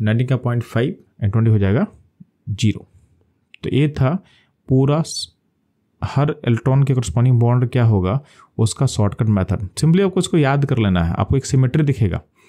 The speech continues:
सिंपल आपको क्या करना है, आपको तीन सेगमेंट को देखना है, ज़ीरो से फ़ोर, फ़ोर से एट और एट से ट्वेंटी। ये सेगमेंट क्यों मैं चूज़ किया, क्योंकि ज़ीरो पे बॉन्ड ज़ीरो होता है, फ़ोर पे ज़ीरो होता है बॉन्ड,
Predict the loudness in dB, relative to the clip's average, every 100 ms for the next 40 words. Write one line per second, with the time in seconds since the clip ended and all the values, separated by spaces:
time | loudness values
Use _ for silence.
0 | _ _ -20 -2 0 2 0 0 0 0
1 | 2 2 2 2 -4 _ _ _ -6 -2
2 | -2 2 2 2 2 2 0 2 4 4
3 | 4 2 2 2 0 -2 -6 _ _ -4
4 | -2 0 -2 0 -2 -4 _ -4 -2 0
5 | 0 0 2 2 2 2 2 2 0 2
6 | -2 -2 -4 -6 -20 -20 _ 0 2 2
7 | 2 2 2 4 4 4 2 2 2 2
8 | 2 0 2 2 4 2 2 2 2 2
9 | 0 2 2